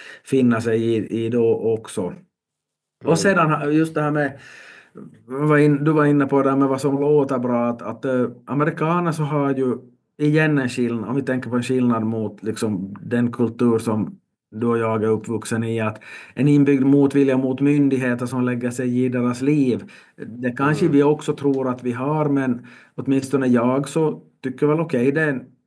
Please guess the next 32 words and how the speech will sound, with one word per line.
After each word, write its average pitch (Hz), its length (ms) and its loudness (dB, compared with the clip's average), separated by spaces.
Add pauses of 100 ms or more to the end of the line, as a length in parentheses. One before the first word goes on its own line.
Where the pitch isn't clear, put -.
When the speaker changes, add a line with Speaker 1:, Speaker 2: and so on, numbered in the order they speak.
(120)
Speaker 1:
okej 131 320 0
med 127 120 2
en 120 60 0
stor 127 240 -2
förvaltning 120 640 0
och 117 60 0
höga 117 300 -4
skatter. 120 680 -2 (840)
Därför 123 300 0
att 127 280 2
jag 123 180 -4
får 135 220 2
en 127 80 -2
sjukvård 127 540 0
som 127 180 -4
fungerar, 131 680 0
men 123 220 0
för, 127 320 -2 (240)
Speaker 2:
Mm. 104 260 -8
Speaker 1:
men 131 220 -6
för 131 140 -4
amerikanen 135 760 0
så 147 80 0
är 135 40 0
den 131 140 0
där 120 80 2
motviljan 139 800 0
mot 113 280 -8
höga 117 300 -4
skatter 117 480 -4
så 104 120 -10
pass 104 380 -6